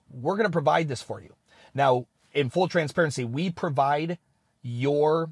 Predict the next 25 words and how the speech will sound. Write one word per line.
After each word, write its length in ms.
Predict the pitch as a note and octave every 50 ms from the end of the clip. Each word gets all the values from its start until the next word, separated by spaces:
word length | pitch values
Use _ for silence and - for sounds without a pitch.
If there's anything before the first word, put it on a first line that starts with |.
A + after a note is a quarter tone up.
| _ _ -
avatar 460 | C3+ C3+ C#3 D#3 D3 - E3+ E3+ E3
based 460 | D3 A#2 - C#3 C#3 C#3+ D3 C3 -
on 180 | D3 C#3 C3 B2
the, 200 | B2+ A2+ A#2 A#2 B2 B2
the 180 | B2+ B2 B2 A#2+
data 380 | A2+ A2 C3+ C3 C3+ D3 D3
of 100 | C#3 B2+
the 80 | A#2+ G#2+
cell 260 | - - C3+ B2 A#2
phones. 380 | - - G2 - - _ - - - - - - _ -
If 200 | D#3 E3 - F3+
you 120 | G3 F#3+
want 240 | E3+ F3 E3+ D#3+ -
that 160 | E3+ D3 C3
specific, 720 | - - - C#3+ B2 - - E3 D#3+ D#3 F3 E3 _ - - _ _ _ _ _ _ _ -
the 140 | C#3 B2 G#2
three 300 | - - C#3 D#3 D#3+ D3+
thousand 440 | - E3+ D#3 D#3+ D3 C#3+ D3 A#2+
C 200 | - - D#3+ D3+
S 140 | C#3+ C3 A#2
V, 280 | A#2+ A#2+ C3+ D3 D3+ D#3
like 260 | D#3 D3 B2+ A#2+ -
the 100 | - A2+
hyper 440 | G#2 - - D3 D3 - - E3 D3+
specific, 640 | - - - D3 - - D#3+ C#3 F#3 F#3+ - -